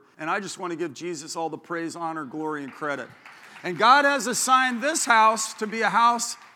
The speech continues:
of prayer, a house of evangelism, a house of discipleship.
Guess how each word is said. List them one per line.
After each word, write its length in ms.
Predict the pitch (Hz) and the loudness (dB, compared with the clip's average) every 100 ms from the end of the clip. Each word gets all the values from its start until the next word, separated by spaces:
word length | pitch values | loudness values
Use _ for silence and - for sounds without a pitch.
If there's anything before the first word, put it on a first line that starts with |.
| - - | -20 -8
of 160 | 190 - | -8 -4
prayer, 560 | 208 240 247 254 262 - - - - | 2 4 6 4 0 -8 -20 -16 -6
a 80 | 170 | 2
house 280 | 208 226 208 | 2 2 -2
of 120 | 175 | -6
evangelism, 680 | 160 220 226 214 220 208 196 | -4 -2 -4 -4 -6 -6 -6
a 60 | |
house 240 | 170 196 170 | -4 -4 -6
of 60 | 165 | -6
discipleship. 680 | - 226 220 196 - 175 | -4 -4 -4 -8 -8 -8